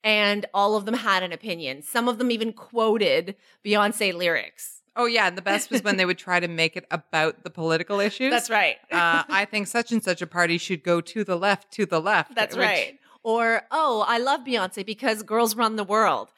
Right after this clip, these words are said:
Speaker 1: Uh, feminism, hashtag, or hashtag feminism, as John Oliver would say.
Speaker 2: All this to say, never change, Anderson Cooper. Roll your eyes. Uh,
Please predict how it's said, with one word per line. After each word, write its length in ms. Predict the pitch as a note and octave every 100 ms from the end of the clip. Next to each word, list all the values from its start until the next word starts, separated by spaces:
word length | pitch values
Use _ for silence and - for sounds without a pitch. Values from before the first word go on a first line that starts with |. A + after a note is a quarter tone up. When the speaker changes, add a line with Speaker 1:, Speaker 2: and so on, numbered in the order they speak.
| _ - _
Speaker 1:
Uh, 260 | G3+ F#3 A3+
feminism, 560 | A#3 A#3 F#3 - F#3
hashtag, 560 | G3+ F3+ - G3+ B2 G#2
or 120 | E3
hashtag 440 | G#3+ G#3 - G3+ G3
feminism, 480 | F#3+ F#3+ F3+ F3 -
as 180 | F#3
John 220 | F#3+ F#3 F#3
Oliver 360 | F3 F3+ F3
would 120 | F3
say. 320 | - F3+ D3+ - _ _ G3
Speaker 2:
All 280 | A3 B3+
this 200 | B3+ C4+
to 160 | C4+ C4
say, 480 | - G3 E3 E3+ -
never 260 | F3+ F3+ G#3+
change, 420 | G#3+ F3+ D#3+ D3+
Anderson 400 | D3 D3 E3 D3
Cooper. 480 | D3+ C#3+ C#3+ D#3+ -
Roll 320 | D3 F3+ A3+
your 200 | A#3 F3+
eyes. 420 | C#3+ C#3 C#3+ D3+ - _ _ _ -
Uh, 420 | D#3 D3+ D3+ C#3+